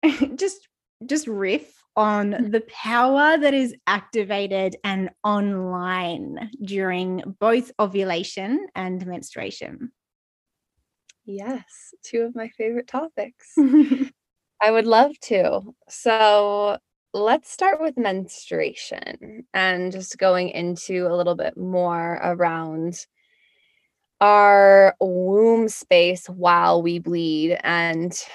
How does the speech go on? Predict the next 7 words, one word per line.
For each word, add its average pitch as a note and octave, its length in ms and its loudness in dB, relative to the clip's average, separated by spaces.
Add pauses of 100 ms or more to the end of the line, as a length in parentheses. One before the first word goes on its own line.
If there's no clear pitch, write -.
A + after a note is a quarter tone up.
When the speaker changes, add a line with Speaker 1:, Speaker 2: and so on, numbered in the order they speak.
(340)
Speaker 2:
yeah, F#3+ 380 2
that F#3 220 2
receptive F#3+ 580 -2
energy F3+ 800 -4
that E3 260 -4
is F3 300 -4
really F3+ 340 -2